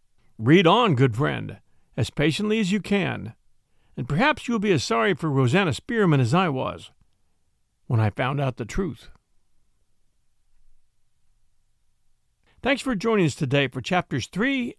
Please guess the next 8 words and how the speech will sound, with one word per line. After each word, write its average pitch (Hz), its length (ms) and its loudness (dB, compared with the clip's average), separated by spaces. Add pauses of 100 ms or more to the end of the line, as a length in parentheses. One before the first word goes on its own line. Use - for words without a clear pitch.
and 220 180 -2
four 165 440 -2 (220)
of 165 140 -2
The 160 80 2
Moonstone 170 800 2
by 127 160 -2
Wilkie 185 340 -4
Collins 143 540 -2